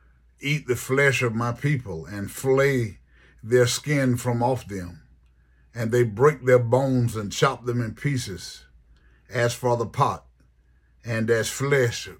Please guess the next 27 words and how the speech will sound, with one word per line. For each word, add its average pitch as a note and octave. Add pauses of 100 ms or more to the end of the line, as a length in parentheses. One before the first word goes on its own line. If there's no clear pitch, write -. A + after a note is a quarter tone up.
(120)
within A2+
the G#2+
cauldron. F#2+ (1300)
Then D#3+
shall D#3
they D3
cry D3
unto C3
the A#2+
Lord, G#2+ (600)
but G#2
he C#3
will C3+
not C3
hear A#2
them. F2 (920)
He A#2
will A#2+
even C3+
hide C3
his C3
face C#3+
from A2
them G#2+
at G2+
that G#2
time, A2+